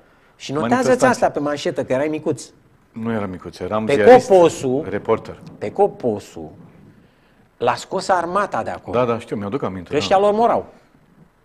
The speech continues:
Speaker 2: Nu știu dacă erau în stare.
Speaker 1: Mare.
Speaker 2: Poate așa, în îmbuzeală, da.
Speaker 1: Mare.
Speaker 2: Mhm.
Speaker 1: Și ghișe, l-au dus până la sediu cu tabul,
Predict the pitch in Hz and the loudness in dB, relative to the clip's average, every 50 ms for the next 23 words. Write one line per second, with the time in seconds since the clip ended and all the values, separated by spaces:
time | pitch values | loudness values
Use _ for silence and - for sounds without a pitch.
0 | _ _ _ _ _ _ _ _ _ _ - 302 254 139 107 - - 110 98 104 | _ _ _ _ _ _ _ _ _ _ -8 -4 -2 -2 -2 -4 -4 -4 -2 -2
1 | 98 - 104 101 98 98 95 85 - - 95 85 - - 139 180 240 233 185 151 | -2 -2 -4 -6 -6 -6 -8 -10 -12 -12 -12 -12 -10 -8 -4 -4 -2 -2 -2 -4
2 | 113 - 107 110 107 165 180 - - 156 117 110 107 107 110 107 127 143 139 127 | -2 0 0 0 2 0 0 0 0 -2 -2 -2 -4 -6 -4 -4 -4 -2 2 4
3 | 147 147 113 107 104 101 110 120 - - 320 320 165 131 95 78 71 69 - 92 | 4 6 4 4 2 0 0 0 0 0 -2 -6 -6 -6 -8 -10 -14 -18 -20 -20
4 | - - - - - - - _ _ - - - _ - 107 107 107 110 123 143 | -20 -20 -20 -20 -20 -20 -20 _ _ -20 -20 -20 _ -14 -12 -12 -12 -12 -12 -14
5 | - _ _ _ _ _ _ - - - 113 120 190 202 - - - 202 139 92 | -18 _ _ _ _ _ _ -16 -12 -10 -8 -8 -8 -8 -4 -2 0 0 0 0
6 | - - - - _ _ _ _ _ _ _ _ _ - 120 135 131 131 131 123 | -4 -12 -20 -20 _ _ _ _ _ _ _ _ _ -2 0 2 2 2 0 0
7 | 139 214 233 226 - - 196 196 208 185 165 151 139 - - 147 131 131 117 110 | -2 -2 -2 -2 -4 -4 -2 0 2 2 2 0 0 -2 -2 0 0 0 0 -2
8 | 135 170 202 202 - 185 - - 214 214 185 143 120 104 | -2 -2 -2 -4 -6 -6 -4 -2 -2 0 -2 -2 -6 -8